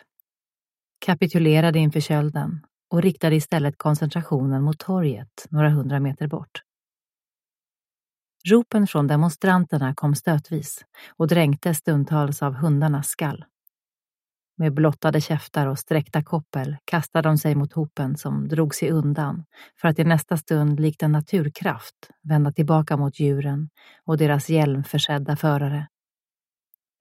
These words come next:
"Inga nazister på våra gator, inga nazister på våra gator." Ljusa, arga flickröster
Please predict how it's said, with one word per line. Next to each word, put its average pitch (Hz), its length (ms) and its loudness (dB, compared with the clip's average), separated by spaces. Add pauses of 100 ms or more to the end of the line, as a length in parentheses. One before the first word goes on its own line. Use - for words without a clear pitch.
(560)
"Inga 202 360 8
nazister 202 560 2
på 180 120 -2
våra 175 440 6
gator, 160 720 4
inga 190 360 6
nazister 190 540 2
på 165 120 2
våra 165 460 6
gator." 151 680 4 (1400)
Ljusa, 185 400 8
arga 165 340 4
flickröster 156 760 -4